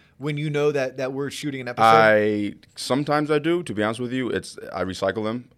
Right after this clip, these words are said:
Speaker 2: clearly, 'cause I only have, I have hundreds of shirts, mind you. I only rotate five to six. Don't ask me why. Um, whatever's the least wrinkled.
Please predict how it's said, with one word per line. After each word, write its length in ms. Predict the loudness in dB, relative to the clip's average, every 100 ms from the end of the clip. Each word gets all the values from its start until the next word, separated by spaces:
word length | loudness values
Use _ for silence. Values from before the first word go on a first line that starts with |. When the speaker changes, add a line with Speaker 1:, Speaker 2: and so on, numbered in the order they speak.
| -8
Speaker 2:
clearly, 300 | -4 -2 -4
'cause 160 | -6
I 60 | -4
only 160 | -2 -4
have, 120 | -2
I 100 | 2
have 200 | 4 4
hundreds 340 | 2 -4 -2 -8
of 80 | -8
shirts, 340 | -10 -10 -14 -12
mind 240 | -12 -12
you. 80 | -18 _ -2
I 300 | 2 2 0
only 300 | -4 -4 -4 -2
rotate 460 | -2 -2 -2 -6
five 200 | -2 -2 -2
to 60 |
six. 360 | -4 -4 -4 -12
Don't 140 | -8 -8
ask 160 | -8 -10
me 80 |
why. 260 | 0 0 0 -4 -20 _
Um, 280 | -4 -2 0
whatever's 400 | 4 6 6 2
the 80 | -4
least 180 | -6 -4
wrinkled. 340 | -6 -4 -6